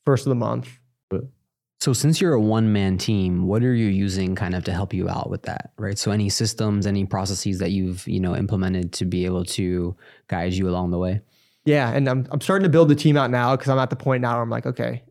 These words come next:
Speaker 1: I, I need somebody to
Speaker 2: I
Speaker 1: come on."
Speaker 2: imagine with seventeen properties, I mean,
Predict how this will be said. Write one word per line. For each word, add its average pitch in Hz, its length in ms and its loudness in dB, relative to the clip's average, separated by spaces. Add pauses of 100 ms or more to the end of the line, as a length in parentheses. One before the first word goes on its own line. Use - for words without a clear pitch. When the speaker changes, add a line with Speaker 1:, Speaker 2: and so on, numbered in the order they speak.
Speaker 1:
I, 139 200 -2
I 143 80 2
need 135 440 6
somebody 127 400 2
to 120 60 0
Speaker 2:
I 113 160 0
Speaker 1:
come 101 140 4
on." 113 80 4
Speaker 2:
imagine 107 260 2
with 90 120 -2
seventeen 95 500 0
properties, - 520 -2
I - 100 -4
mean, 85 340 -4